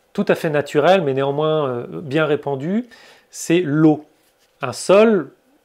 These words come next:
où la nappe phréatique, par exemple, atteint un certain horizon,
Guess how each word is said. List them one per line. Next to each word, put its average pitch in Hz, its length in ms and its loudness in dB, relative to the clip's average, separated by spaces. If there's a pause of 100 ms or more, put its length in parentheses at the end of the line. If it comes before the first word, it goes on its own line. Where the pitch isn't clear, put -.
(400)
où 190 240 0 (120)
la 139 140 0
nappe 131 160 0
phréatique, 147 400 0
par 127 160 -2
exemple, 147 480 -2 (100)
atteint 131 540 0
un 123 80 -8
certain 123 300 -6
horizon, 143 480 0